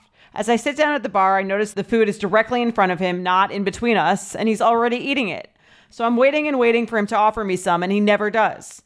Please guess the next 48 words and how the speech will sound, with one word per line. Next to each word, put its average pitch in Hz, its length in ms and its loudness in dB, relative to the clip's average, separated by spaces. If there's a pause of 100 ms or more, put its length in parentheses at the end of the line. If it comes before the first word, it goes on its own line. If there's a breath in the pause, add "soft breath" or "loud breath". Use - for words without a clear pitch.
(200)
The 214 120 0
entire 240 420 0
time 240 300 -2
he 214 80 -2
was 208 160 -2
talking, 214 380 0
I 185 40 -2
was 185 160 -2
so 220 160 0
baffled, 196 520 0
staring 214 460 0
at 220 80 2
the 214 80 -4
food, 190 320 0
thinking 202 300 -2
to 208 80 -2
myself, 185 500 0 (260 loud breath)
'Just 262 200 -2
take 277 160 2
a 277 60 -10
fry.' 277 440 0 (440 soft breath)
But 233 100 0
I 233 80 4
didn't 262 320 -2
for 220 100 0
the 196 80 2
principle. - 640 -4 (520)
Even 277 260 -2
the 269 60 0
bartender 220 500 0
gave 190 180 0
me 190 120 0
a 180 40 2
look 185 240 2
with 175 140 -8
wide 196 260 0
eyes, 170 380 0
thinking, 175 380 -6
'I - 100 -2
can't 226 240 0
believe 226 260 0
he's 180 140 -2
not 185 180 2
going 180 200 -2
to 190 80 -4
offer 170 280 0
you 165 140 -6
anything.' 147 560 -12